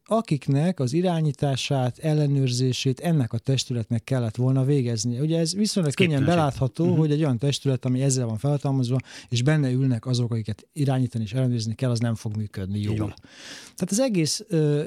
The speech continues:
Speaker 1: központi igazgatás a megyei érdekeknek lett kiszolgáltatva, és végeredményben én azt írom le nagyon sommásan, persze megindokolva jól hosszan, hogy elerőtlenedett, gyenge volt a központi igazgatás, az országos érdek vagy közérdek, és helyette a megyei érdekek, ö,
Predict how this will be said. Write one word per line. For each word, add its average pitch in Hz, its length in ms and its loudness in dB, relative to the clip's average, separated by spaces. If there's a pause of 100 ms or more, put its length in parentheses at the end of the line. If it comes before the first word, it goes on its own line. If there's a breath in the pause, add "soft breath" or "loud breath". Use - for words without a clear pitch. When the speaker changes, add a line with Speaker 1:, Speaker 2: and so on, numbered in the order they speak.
Speaker 1:
központi 147 480 0
igazgatás 143 760 0
a 135 100 -2
megyei 135 440 2
érdekeknek 123 680 0
lett 113 160 -2
kiszolgáltatva, 175 880 0
és 160 160 -4
végeredményben 147 920 0
én 165 240 0
azt 143 220 -2
írom 127 240 0
le 135 80 0
nagyon 127 240 0
sommásan, 151 600 0
persze 120 280 -2
megindokolva 127 720 0
jól 120 220 -2 (100)
hosszan, 160 460 0 (680 loud breath)
hogy 175 260 -2 (540)
elerőtlenedett, 147 920 2
gyenge 147 580 2
volt 123 300 0
a 117 40 -2
központi 123 600 -2
igazgatás, 147 680 0
az 135 120 0
országos 143 580 0
érdek 165 400 0
vagy 113 180 -4
közérdek, 160 680 0
és 214 140 -2
helyette 175 500 0
a 165 80 2
megyei 127 360 2
érdekek, 135 680 0
ö, 135 140 0